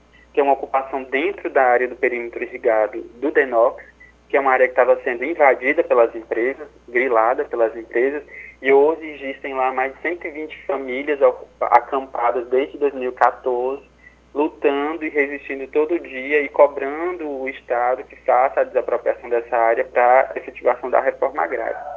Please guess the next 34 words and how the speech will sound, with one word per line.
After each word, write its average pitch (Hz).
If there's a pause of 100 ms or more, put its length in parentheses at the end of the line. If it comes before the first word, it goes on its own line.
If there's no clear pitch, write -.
(340)
E 131
a 131
gente 135
vê, 139
Lúcio, 147
que 139
é -
o 135
mesmo 147
Estado 113 (400)
que - (160)
atrai 135
essas 143
empresas, 139
é 139
o 131
mesmo 143
Estado 131
que -
oprime 139
e 139
que 143
massacra 135
esses -
camponeses, 127
negando 131
o 151
direito 131
à 117
terra, 127
negando 131
o 127
direito 120
à 113